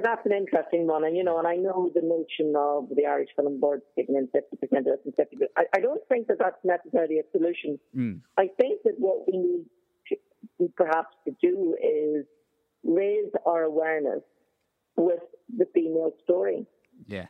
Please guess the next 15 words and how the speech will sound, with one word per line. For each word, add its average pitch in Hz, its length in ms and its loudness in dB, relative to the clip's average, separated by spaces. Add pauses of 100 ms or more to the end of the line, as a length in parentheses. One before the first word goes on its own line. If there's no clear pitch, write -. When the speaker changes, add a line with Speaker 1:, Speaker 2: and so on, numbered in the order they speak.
(160)
Speaker 1:
You 226 140 2
know, 180 240 0
and 190 100 -2
the 233 120 -2
female 226 420 -2
story 220 280 2
might 190 280 -2
include 175 680 -2
a 165 80 2
miscarriage. 147 640 -2
It - 100 -2
might 196 220 0
include 170 420 -4
the 160 60 4
menopause. 156 500 0